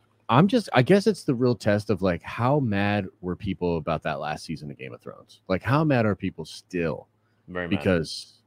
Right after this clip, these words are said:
Speaker 1: yeah, I think so. I, I think they're gonna be shocked at, uh, what happens with House of the Dragon. <laughs>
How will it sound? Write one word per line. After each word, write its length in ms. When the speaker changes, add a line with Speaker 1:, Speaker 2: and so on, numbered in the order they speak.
Speaker 1:
yeah, 320
I 80
think 200
so. 340
I, 220
I 160
think 240
they're 120
gonna 140
be 120
shocked 680
at, 320
uh, 320
what 240
happens 240
with 80
House 280
of 40
the 80
Dragon. 560
<laughs> 60